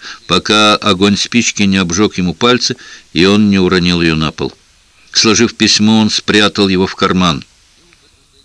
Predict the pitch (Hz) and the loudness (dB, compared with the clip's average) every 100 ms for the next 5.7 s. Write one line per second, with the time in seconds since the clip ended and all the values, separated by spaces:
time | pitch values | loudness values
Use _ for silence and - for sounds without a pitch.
0 | - - - - - - 98 - 120 139 | -20 -20 -20 -20 -14 -2 0 2 2 0
1 | - 107 - 117 117 107 98 - 113 - | 0 -2 0 0 2 2 0 2 0 0
2 | 104 101 95 98 - 98 80 - 107 92 | -2 -2 0 -2 0 0 0 0 0 2
3 | 92 - 104 98 73 82 87 82 82 - | 0 0 0 0 0 -2 -2 -2 -4 -2
4 | 95 87 - 80 - - 92 - - - | 0 0 -2 -6 -4 -4 -2 -2 -6 -4
5 | 78 - 104 107 - 110 | -4 -4 -2 -2 -2 -6